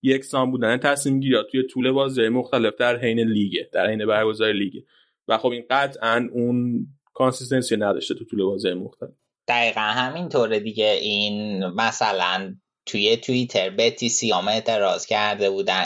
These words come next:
Speaker 2: عین همین صحنه رو براشون پنالتی نگرفته بود.
Speaker 1: دقیقاً.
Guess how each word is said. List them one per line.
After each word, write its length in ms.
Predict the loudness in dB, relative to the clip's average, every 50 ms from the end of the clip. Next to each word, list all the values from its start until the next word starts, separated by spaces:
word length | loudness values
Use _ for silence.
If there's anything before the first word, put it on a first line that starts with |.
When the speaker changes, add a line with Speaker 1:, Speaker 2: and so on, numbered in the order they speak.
| 0
Speaker 2:
عین 220 | 0 0 2 2 0
همین 360 | 0 2 0 0 0 0 -2
صحنه 520 | -2 0 0 0 0 -2 -2 -2 -4 -2
رو 80 | -2 0
براشون 360 | 0 0 0 0 -4 -10 -6
پنالتی 480 | -4 -2 -2 0 0 0 -2 -2 -6 -6
نگرفته 760 | -4 -2 -2 -2 -2 -2 -2 -2 -4 -4 -6 -4 -4 -4 -4
بود. 180 | -4 -6 -4 -2
Speaker 1:
دقیقاً. 420 | 0 0 0 0 -2 -4 -8 -6